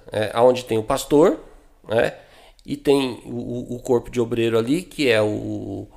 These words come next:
o presbítero, o evangelista e o diácono. E acabou, né? Esses aí são os líderes, são aqueles que mandam, são aqueles que determinam tudo, né? E no Ministério Elim nós já temos uma outra configuração,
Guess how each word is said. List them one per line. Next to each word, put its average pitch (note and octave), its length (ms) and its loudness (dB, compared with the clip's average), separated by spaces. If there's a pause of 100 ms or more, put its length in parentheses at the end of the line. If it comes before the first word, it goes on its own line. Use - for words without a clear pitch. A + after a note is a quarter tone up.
(100)
o - 100 -18
presbítero, B2+ 680 0
o B2 40 -8
evangelista C3+ 720 -2
e G3+ 60 0
o G3 60 -4
diácono. B2 560 0 (220)
E C3+ 40 -20
acabou, F3+ 600 4 (200)
né? A2+ 240 2 (340)
Esses D3 320 -2
aí D3 160 4
são D#3+ 220 2
os C#3+ 100 -2
líderes, F#3+ 540 -4
são - 180 2
aqueles D3 340 -4
que - 200 -8
mandam, G3 560 4
são E3+ 160 0
aqueles D#3 320 -4
que D3 180 -10 (260)
determinam C3+ 640 0
tudo, F#3+ 560 -8 (220)
né? E3 220 2 (480)
E - 420 0
no F3+ 160 -4
Ministério E3 460 0
Elim C#3 180 -2
nós F#3 160 -2
já F3+ 80 -4
temos F#3 320 -4
uma F#3+ 180 -4
outra A3 300 2
configuração, A#3 880 0